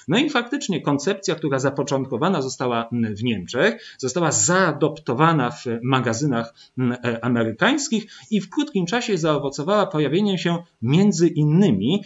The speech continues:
cyklu historyjek obrazkowych, których głównym bohaterem był ów prezentowany na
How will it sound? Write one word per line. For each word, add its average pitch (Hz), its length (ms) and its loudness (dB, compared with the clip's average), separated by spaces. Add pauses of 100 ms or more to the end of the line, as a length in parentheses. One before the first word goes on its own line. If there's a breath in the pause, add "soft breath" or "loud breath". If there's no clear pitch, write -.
(160 loud breath)
cyklu 240 520 -2
historyjek 160 1120 0
obrazkowych, 120 720 0
których 156 360 0
głównym 185 600 0
bohaterem 196 680 2 (240 loud breath)
był 226 500 6 (140)
ów 202 300 6 (140)
prezentowany 147 840 4
na 120 320 -2